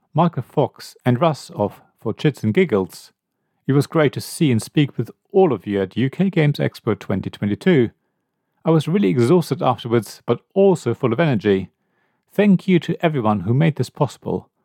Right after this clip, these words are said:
I'll see you next year, if not before. Thank you for listening to this Tabletop Games Blog Saturday Review podcast.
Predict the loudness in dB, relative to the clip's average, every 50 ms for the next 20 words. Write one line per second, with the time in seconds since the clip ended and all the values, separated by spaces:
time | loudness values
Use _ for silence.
0 | _ _ _ _ _ -4 -4 -4 -6 -8 -2 0 2 4 4 4 4 4 2 0
1 | 0 2 2 2 2 0 -4 -12 _ _ -8 -8 -6 -4 -6 -6 -6 -8 -2 -2
2 | -2 0 2 0 0 0 -4 -10 _ _ _ _ _ _ _ _ _ _ _ _
3 | _ _ _ _ _ _ _ _ _ _ _ _ _ _ _ _ _ _ _ _
4 | _ -4 -2 0 0 0 2 2 2 2 2 2 2 2 2 2 2 0 0 0
5 | 0 0 -2 -2 -2 -2 -2 0 0 -2 -2 -2 -4 0 0 0 0 0 -2 -4
6 | -2 -2 -2 -2 -4 -8 -8 -4 -4 -4 -4 -4 -4 -2 -2 0 0 -2 -2 0
7 | 0 0 0 0 0 0 0 0 0 0 2 2 4 2 0 -4 -8 -16